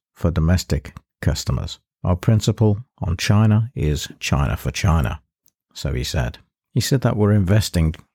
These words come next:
in China for the Chinese market and making sure that if things develop in the wrong direction in terms of geopolitics, that actually the overall business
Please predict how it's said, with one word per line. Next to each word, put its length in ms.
in 140
China 400
for 120
the 100
Chinese 500
market 420
and 100
making 280
sure 340
that 160
if 100
things 380
develop 420
in 140
the 80
wrong 280
direction 580
in 100
terms 300
of 100
geopolitics, 720
that 160
actually 460
the 180
overall 340
business 440